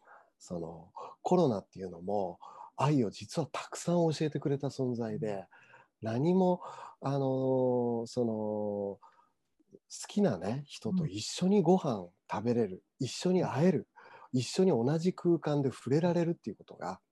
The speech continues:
Speaker 2: うん。
Speaker 1: いかに幸せなのかを、
Speaker 2: うん。
Speaker 1: 何気なく今までね、友達とご飯食べに行ってたけど、行ってたけど、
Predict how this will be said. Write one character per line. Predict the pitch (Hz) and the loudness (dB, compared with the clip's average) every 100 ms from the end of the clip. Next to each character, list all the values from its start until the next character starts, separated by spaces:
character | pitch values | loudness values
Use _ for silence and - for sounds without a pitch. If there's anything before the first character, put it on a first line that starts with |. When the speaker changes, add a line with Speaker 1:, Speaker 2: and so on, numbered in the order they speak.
| - | -6
Speaker 2:
う | |
ん。 | 165 151 117 _ _ _ - - - - - _ | -2 -2 -2 _ _ _ -20 -18 -18 -20 -20 _
Speaker 1:
い | 104 127 139 | 2 2 2
か | - 165 | 0 2
に | 214 214 | 4 4
幸 | - 147 143 | 4 2 4
せ | 143 147 | 0 0
な | 147 | 0
の | 120 | -2
か | - 90 | -4 -6
を、 | 98 101 - - 165 | -4 -4 -6 -10 -4
Speaker 2:
う | |
ん。 | 185 185 | -2 0
Speaker 1:
何 | 147 156 202 | 4 6 6
気 | |
な | 220 | 6
く | 220 | 4
今 | 120 123 | 4 6
ま | 127 | 4
で | 95 92 127 | 2 -4 2
ね、 | 175 | 2
友 | - 123 131 | 2 0 2
達 | 120 - | 0 0
と | 123 | 2
ご | 151 131 | 4 4
飯 | |
食 | 113 147 | 2 2
べ | |
に | 110 | 0
行 | 101 | -2
っ | |
て | 139 | -4
た | 143 - | -4 -2
け | 127 | -4
ど、 | - - 113 - _ _ _ - | -6 -18 -20 -20 _ _ _ -8
行 | 143 | -6
っ | |
て | 160 | -4
た | 190 | -2
け | 160 | 0
ど、 | 107 123 107 | 4 4 4